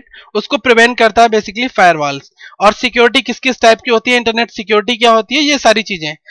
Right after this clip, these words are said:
हार्डवेयर और सॉफ्टवेयर क्या होते हैं, एंटीवायरस क्या होते हैं, ये सारी चीजें basically आपको पढ़ने की जरूरत है। Okay, so this is the very precise and, uh, hundred percent cover the syllabus of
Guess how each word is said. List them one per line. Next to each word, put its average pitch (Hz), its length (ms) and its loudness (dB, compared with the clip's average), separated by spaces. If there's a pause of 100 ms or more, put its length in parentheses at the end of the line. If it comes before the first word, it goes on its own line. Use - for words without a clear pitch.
(260)
हार्डवेयर 226 400 2
और 240 240 2
सॉफ्टवेयर 240 440 2
क्या 240 160 2
होते 226 260 2
हैं, 247 240 -2
एंटीवायरस 196 520 0
क्या 214 120 0
होते 196 180 0
हैं, 262 120 -2
ये 247 160 -2
सारी 226 220 2
चीजें 220 260 -8
basically 208 400 -6
आपको 202 220 -4
पढ़ने 190 280 -4
की 339 240 -6 (240)
जरूरत 196 380 0
है। 147 160 -8 (220)
Okay, 226 220 0 (1900)
so 196 120 -8
this 208 200 -6
is 277 80 -4
the 247 100 2
very 233 200 0
precise 220 440 0
and, 233 360 -4
uh, 170 400 -2 (420)
hundred 226 220 0
percent 254 380 -4
cover 208 220 4 (520)
the 196 80 -8
syllabus 233 320 -2
of 262 80 -2